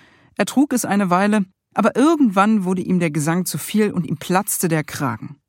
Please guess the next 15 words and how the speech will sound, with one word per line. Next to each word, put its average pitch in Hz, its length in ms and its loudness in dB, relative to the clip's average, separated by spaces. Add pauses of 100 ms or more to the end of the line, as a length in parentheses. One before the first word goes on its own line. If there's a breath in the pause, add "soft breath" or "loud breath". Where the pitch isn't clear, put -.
(200)
"Wenn 233 140 4
du 294 100 4
nicht 285 280 2
aufhörst 285 520 2
zu 254 140 2
singen, 185 380 2
hol 220 180 2
ich - 160 -4
dich 233 180 0
nicht - 280 0
hoch." 214 320 2 (600)
Sofort 262 440 2
verstummte 226 420 0
das 185 220 0
Geträller, 185 500 0